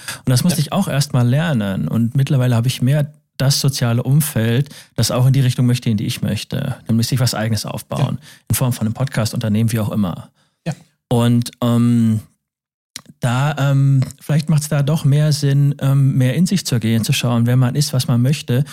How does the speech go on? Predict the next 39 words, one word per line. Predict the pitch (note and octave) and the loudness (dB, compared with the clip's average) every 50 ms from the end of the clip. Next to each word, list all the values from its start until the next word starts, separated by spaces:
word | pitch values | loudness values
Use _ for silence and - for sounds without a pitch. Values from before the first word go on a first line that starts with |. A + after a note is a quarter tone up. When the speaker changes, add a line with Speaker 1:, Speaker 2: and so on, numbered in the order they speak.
| - - _ - | -10 -16 _ -2
Speaker 1:
und | - B2 | 0 2
sich | A#2+ C3 - | 2 0 0
dann | - C#3 C3+ C3+ | 0 0 2 2
die | C3 B2 C3+ | 2 2 2
Leute | B2+ A#2+ C3+ C3 B2+ C3+ C#3+ - - C3+ B2 B2 C3 - - - - - _ _ - G2+ | 0 0 0 0 0 0 -2 0 0 0 2 2 0 0 -4 -12 -20 -20 _ _ -8 -4
sucht, | G2+ A2 B2 B2 B2 - - - | -2 0 2 2 0 0 -2 -2
die | - C3 | -2 -2
einem | A#2+ A#2 A2+ A#2 A#2+ B2 B2 | 0 0 0 2 2 2 0
auf | B2+ - | -2 -2
diesem | - B2 A2 A2+ | -2 -2 0 0
Weg | A2+ A2+ - - | 0 -2 -2 -2
helfen | C3+ C#3 - - B2+ | -2 -2 -2 -2 -4
können. | - - G2+ G2 G2+ G#2 A2 - - - | -4 -4 -4 -4 -2 -4 -4 -6 -10 -6
Und | - B2+ C3 C3 | -2 0 2 2
nicht | D3+ D3 - | 2 2 2
unbedingt, | - B2+ B2 B2+ A2+ - A#2+ A#2+ A#2 A#2 A2+ - - - - - - _ _ _ _ _ - | 0 0 2 2 0 0 0 0 2 0 0 -2 -6 -16 -20 -20 -20 _ _ _ _ _ -2
ähm, | C3 B2 B2 B2 B2 B2 A#2+ A#2+ A#2 C3 - - _ _ _ _ - | 0 0 2 2 4 4 4 2 2 0 -2 -6 _ _ _ _ -2
die | B2+ B2+ | 0 2
Leute, | B2+ B2+ B2+ C3 C3+ - - | 2 2 2 2 0 0 0
mit | B2 A#2+ A#2+ A#2 - | 0 2 0 0 0
denen | A2+ A2+ A2+ A#2 A2+ | 0 0 2 2 2
man | A2+ A2 G#2+ A2 A2 A#2 B2+ - _ _ _ _ _ _ _ - | 2 2 2 2 2 0 0 -4 _ _ _ _ _ _ _ -2
sowieso | B2+ C3+ B2+ B2 A2+ - | 0 2 2 2 2 0
immer | B2 A#2+ A#2 A2 | 0 0 0 0
zu | - - - | 0 -2 -4
tun | - - - C3 A#2+ G#2+ | -4 -2 -2 0 2 2
hat, | A#2+ G2+ G2 - | 0 0 -2 -2
wenn | A2+ G#2 G2+ | -2 0 0
das | G2+ - | 0 0
Menschen | - A2+ A2 - - G#2 | -2 -2 -2 -2 -2 -2
sind, | G2 G#2+ G2+ G2+ G2+ - | 0 0 0 -2 0 0
die | G#2 G2+ G2+ G2 - - - - - _ _ | 0 0 0 0 -2 -6 -14 -20 -20 _ _
einem | - A2+ A2 G#2+ G#2+ | -2 0 2 2 2
auf | A2+ - | 0 -2
dem | - - G#2+ G2+ | -2 -2 -2 -2
Weg | G#2+ G#2 | -2 -2
nicht | G#2+ - | -4 -2
weiterhelfen | C3 C#3 C3 G2+ G2 G2+ - - | -2 -2 0 0 -2 -4 -6 -8
können. | - - - - - - - | -8 -6 -6 -6 -6 -6 -8